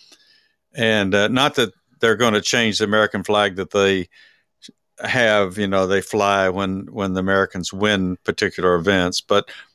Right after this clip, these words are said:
any kind of gear they, they produce, they were looking at changing the flag for that. But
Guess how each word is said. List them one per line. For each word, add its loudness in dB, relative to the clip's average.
any 2
kind -2
of -4
gear 4
they, 4
they 2
produce, 0
they 4
were -4
looking 0
at 0
changing 0
the 0
flag 0
for 0
that. 2
But 0